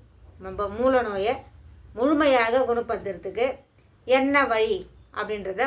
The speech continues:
பார்க்கலாம். அதுக்கு என்ன ஒரே வழி அப்படின்னா, நிறைய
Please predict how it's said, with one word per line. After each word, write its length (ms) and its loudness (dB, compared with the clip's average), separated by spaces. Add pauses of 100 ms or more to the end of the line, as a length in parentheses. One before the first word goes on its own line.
பார்க்கலாம். 380 -6 (1040)
அதுக்கு 240 2
என்ன 120 0 (120)
ஒரே 260 6
வழி 240 -2 (600)
அப்படின்னா, 340 -4 (1900)
நிறைய 280 4